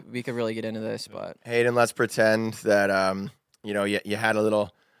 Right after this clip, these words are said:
Speaker 2: baby ten years ago. He's growing up.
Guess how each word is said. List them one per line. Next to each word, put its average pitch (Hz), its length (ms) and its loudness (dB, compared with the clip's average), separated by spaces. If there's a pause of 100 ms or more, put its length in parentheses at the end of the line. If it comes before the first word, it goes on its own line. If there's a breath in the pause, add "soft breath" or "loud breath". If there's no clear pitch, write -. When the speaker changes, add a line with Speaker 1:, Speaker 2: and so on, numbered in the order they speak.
(160)
Speaker 2:
baby 117 320 0
ten 123 260 2
years 117 300 0
ago. 107 400 6 (260 soft breath)
He's 113 220 -8
growing 117 400 4
up. 113 320 2